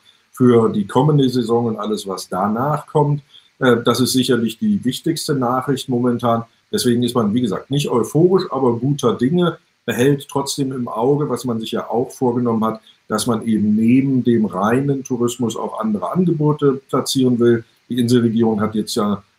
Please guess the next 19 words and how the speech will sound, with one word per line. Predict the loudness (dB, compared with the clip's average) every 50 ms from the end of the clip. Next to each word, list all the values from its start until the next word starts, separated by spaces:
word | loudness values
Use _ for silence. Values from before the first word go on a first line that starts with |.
| _ -6
nochmal | -4 -2 0 0 -2 0
vorgestellt, | 2 2 2 2 2 0 0 0 0 0 0 -2
mit | -2 -4 -2 -2
welchem | 0 2 2 2 0 0 -2 -2 -2 0 0 0 0 0 0 -2 -4 -6
Kriterienkatalog | -8 -8 -8 -4 -2 0 2 2 2 2 2 2 0 0 -2 -4 -4 -2 0 0 0 2 2 2 2 2 0 -6 _ _ _
sie | -10 -6 -4 -2 -2
in | -2 -2 -2 -2
die | -2 -2
Verteilung | -4 -4 -6 -4 -2 0 2 2 2 2 2 2 0 -2 -4 _ _ _ _ -2
der | -2 0
insgesamt | 0 0 -2 -2 -2 -2 0 0 0 0 -2 -4
über | -4 -2 0 2 2 2
vier | 2 0 0 0 0 0
Komma | 0 -2 -2 -2 -2
sechs | -4 -6 -8 -8 -8 -4 -2
Milliarden | -2 0 0 0 0 0 0 -2 -2 -2 -2 -2 -2 0
Euro | 0 2 2 2 2 0 0
gehen | 0 0 -2 -2 -2 -2 -4
will, | -4 -4 -4 -6 -8